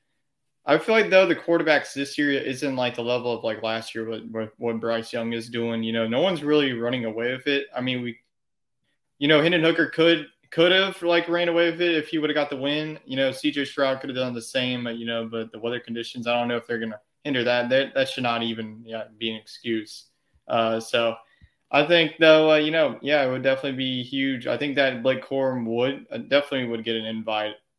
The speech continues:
uh, even if they lose. But even if they win, I could see him vault up, uh, number one spot, especially if he has a big day.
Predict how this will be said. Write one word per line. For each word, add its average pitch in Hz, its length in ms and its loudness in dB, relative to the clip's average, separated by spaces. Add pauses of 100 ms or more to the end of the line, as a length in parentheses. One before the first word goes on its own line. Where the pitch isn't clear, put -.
(140)
uh, 117 100 -10 (120)
even 123 260 -4
if 117 160 -4
they 113 200 -4
lose. 107 320 -8
But 117 120 -2
even 175 240 0
if 147 180 -4
they 113 160 -2
win, 120 560 -2 (300)
I 127 100 -2
could 123 220 -4
see 131 180 -2
him 113 180 -2
vault 113 280 0
up, 110 260 -4
uh, 107 140 -2 (340)
number 107 220 -2
one 107 200 -6
spot, - 400 -8
especially 135 380 -4
if 127 80 -6
he 131 80 -4
has 120 200 2
a 113 40 -12
big 110 220 -6
day. 101 160 -2